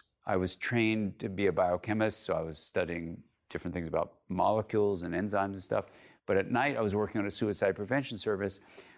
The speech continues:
when a person in a suicide crisis would call. If I just said to them, "Hey, you know, I really hear your serotonin levels are probably really low, and, you know, I'm really sorry, your dopamine is probably not really surging right now," it's, you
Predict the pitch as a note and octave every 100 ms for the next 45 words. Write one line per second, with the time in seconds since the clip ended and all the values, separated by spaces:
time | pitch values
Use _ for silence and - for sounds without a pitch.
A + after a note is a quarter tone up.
0 | _ G#2+ G2+ G2 A#2+ C#3 - A#2 G#2 G2
1 | - B2 G#2+ A2 G#2 - A#2 A#2 G2+ F#2
2 | F#2 - C3+ C#3+ G#2 G2+ A#2+ - - _
3 | _ _ _ _ - A2+ A#2 A#2+ C3 B2+
4 | - C3 A#2 A2 G#2+ A2 C#3 E3 F3 E3+
5 | D#3+ D#3+ D#3+ E3 D#3+ C#3+ A#2 - - -
6 | - C3+ D#3 D#3 C3+ C#3 D3+ C#3+ B2 -
7 | D3+ C#3 C3+ D#3+ D#3 C#3+ C#3 C3 B2 A2+
8 | C#3+ C3 C#3 C#3 C3 C3+ D3 C#3+ C3 A2+
9 | G#2 F#2 - - - C3 A#2+ B2 B2+ D3
10 | C#3 B2+ D3 C#3+ C#3+ C3 A#2 A2+ C3+ C#3+
11 | C3 A#2+ G#2+ - C3 A#2 A#2 B2+ B2 B2+
12 | A#2 - C3+ C3+ B2 A2 G#2+ A2 A#2+ -
13 | - E3